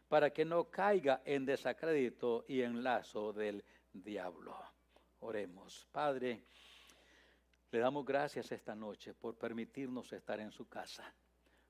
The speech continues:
porque podemos juntos leer con libertad las Sagradas Escrituras,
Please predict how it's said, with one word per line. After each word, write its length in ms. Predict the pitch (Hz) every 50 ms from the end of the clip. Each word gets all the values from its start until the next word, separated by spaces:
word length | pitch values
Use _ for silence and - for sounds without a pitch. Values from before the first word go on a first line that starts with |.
| _ _
porque 260 | - 160 151 143 156
podemos 540 | - - 143 135 131 147 165 170 165 151 -
juntos 540 | 127 - 156 170 170 151 131 - 147 127 113
leer 520 | 131 127 120 120 139 160 156 139 123 -
con 220 | - - 135 135 131
libertad 640 | 135 131 123 117 113 - - 143 143 120 104 85 - _ _ _ _ _ _ _ _ _ _ _ _ _ _ _
las 160 | - 131 - -
Sagradas 480 | 127 117 110 117 127 127 123 107 -
Escrituras, 720 | 123 - - 120 - - - 107 98 - 101 101 - -